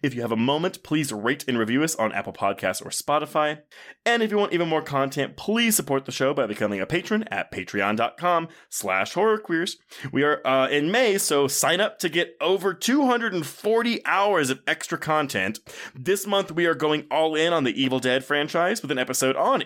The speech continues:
Evil Dead Rise, our thoughts on the franchise as a whole, and an audio commentary on the original nineteen eighty-one film. Plus, we'll have episodes on Amazon Prime's Queer as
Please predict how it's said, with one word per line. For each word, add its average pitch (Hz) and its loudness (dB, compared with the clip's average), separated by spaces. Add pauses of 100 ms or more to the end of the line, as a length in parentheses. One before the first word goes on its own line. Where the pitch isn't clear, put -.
Evil 92 -6
Dead 90 -2
Rise, 113 0 (280)
our 131 2
thoughts 151 0
on 127 2
the 127 2
franchise 139 0
as 127 0
a 139 2
whole, 170 0 (220)
and 156 0
an 170 0
audio 202 4
commentary 196 0
on 180 2
the 190 0
original 196 0
nineteen 196 -2
eighty-one 185 0
film. 175 0 (400)
Plus, 320 0
we'll 156 2
have 135 2
episodes 160 0
on 135 0
Amazon 110 0
Prime's 113 0
Queer - -2
as 131 0